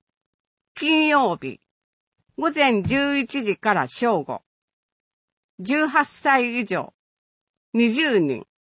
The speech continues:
六千五百円。申し込み。三月十七日月曜日から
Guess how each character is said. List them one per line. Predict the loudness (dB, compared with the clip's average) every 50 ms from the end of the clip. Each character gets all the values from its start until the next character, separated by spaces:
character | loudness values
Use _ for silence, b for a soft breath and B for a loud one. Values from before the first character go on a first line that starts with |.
| _ _ _ _ _ _ _ _ _ _ _ _ _ -2
六 | -2 -2 -2 -6
千 | -2 -2 0 0 0 -2
五 | -2 -2 -2
百 | -2 -4 -6 -8 -4 -4 -4
円。 | -4 -4 -6 _ _ _ _ _ _ _ _ _ _ _ _ _ _ _ _ _ _ _ _ _ _ _ _ _ _ _ _ _ _ 0
申 | 0 0 0 0
し | -2 -6 -6
込 | -2 -2 0
み。 | 2 2 4 2 2 0 -2 _ _ _ _ _ _ _ _ _ _
三 | -14 -2 2 2 4 4 2
月 | 0 -2 -2 -2 -4 -2
十 | 0 0 0 0 0 -2
七 | -4 -4 -2 2 2
日 | 2 2 2 0 -2 -2 -2 0
月 | 0 -2 -2 -2 -2 2
曜 | 2 4 2 2
日 | 0 -4 -6
か | -4 -2 0 0
ら | 0 0 -4 -6